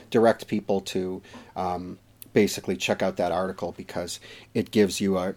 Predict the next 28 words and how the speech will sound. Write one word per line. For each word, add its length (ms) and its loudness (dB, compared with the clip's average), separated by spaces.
a 80 -2
kind 260 0
of 80 -2
a 80 -2
rundown 560 -4
about 280 -6
the 60 -10
stuff 320 -4
that 100 -8
you 140 -6
need. 640 2
Um, 480 -2
you 100 -2
know, 260 0
I 80 0
think 300 0
p-, 80 0
possibly 540 6
the 60 4
most 340 6
important 500 2
skill 520 8
that 160 0
you 140 -2
could 140 -8
have 400 2
for 160 0
this 280 -2